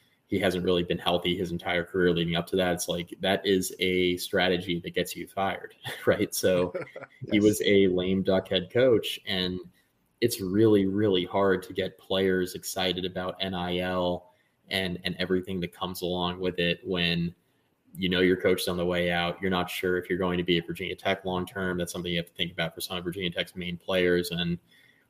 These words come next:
Speaker 1: it's kind of played out that way, right? Like, a lot of
Speaker 3: Yeah.
Speaker 1: Virginia Tech's guys who were major contributors last year and have been major contributors over the last few years are gone, right? And, and we'll get into the N F L draft guys later, but a lot of guys transferred, you know, a lot of guys left. Tavion,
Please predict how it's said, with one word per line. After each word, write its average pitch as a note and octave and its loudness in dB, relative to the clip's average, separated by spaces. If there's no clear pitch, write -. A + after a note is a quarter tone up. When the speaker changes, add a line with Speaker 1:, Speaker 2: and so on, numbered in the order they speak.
Speaker 1:
it's - -4
kind B2+ 4
of B2 0
played A2 8
out A2+ 4
that G2+ 2
way, F2+ -2
right? G2 4
Like, F2 0
a G2+ 0
lot G2+ 8
of G2+ 6
Speaker 3:
Yeah. F2+ -2
Speaker 1:
Virginia G2 2
Tech's - -2
guys G2+ 2
who G2+ 4
were A2+ 4
major G2+ 4
contributors G2 2
last F#2+ 0
year F#2 0
and F2+ -2
have F#2+ 0
been F#2 -2
major F2+ -4
contributors F#2 0
over F#2 -2
the F2 0
last F2+ -2
few F2+ -4
years F2+ 0
are F#2 -6
gone, F2+ -2
right? F2+ 0
And, F2+ -4
and F#2 0
we'll F#2 4
get F2+ 2
into F2+ -8
the - -6
N F#2+ -2
F - -6
L F2 0
draft F2+ 0
guys E2+ 0
later, F2+ 2
but F2 0
a - -4
lot F2+ 2
of F2+ 4
guys F#2 4
transferred, F#2 2
you F2+ -4
know, F2+ 0
a - 0
lot F2+ 2
of F#2 0
guys F2 2
left. F2 -2
Tavion, F2+ 2